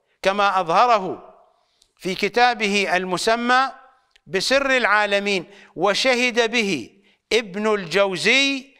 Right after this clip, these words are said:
الحنبلي، شهد به، شهد بهذا الأمر، بهذا الموضوع الذي يتحدث عنه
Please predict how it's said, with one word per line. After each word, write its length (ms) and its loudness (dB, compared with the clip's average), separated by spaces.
الحنبلي، 1000 -2
شهد 420 -2
به، 220 0
شهد 600 0
بهذا 360 2
الأمر، 400 0
بهذا 340 2
الموضوع 480 0
الذي 320 0
يتحدث 580 0
عنه 460 -2